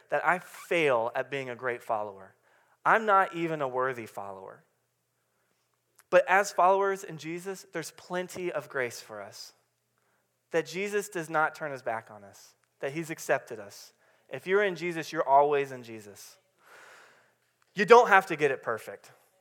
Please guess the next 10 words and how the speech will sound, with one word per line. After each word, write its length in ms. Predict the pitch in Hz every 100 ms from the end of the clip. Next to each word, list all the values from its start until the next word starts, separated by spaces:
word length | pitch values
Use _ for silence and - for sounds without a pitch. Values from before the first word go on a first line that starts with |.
| _ _ _ _ -
and 180 | 156
thank 220 | 160 151 143
God 240 | 120 113
for 140 | -
that. 300 | 107 95 92 _ _ _ _ _ _ _ _ _ - _
But 180 | 190 190
even 240 | 208 262 240
as 140 | 202
we 80 | 208
continue 760 | 190 - 214 220 196 156 147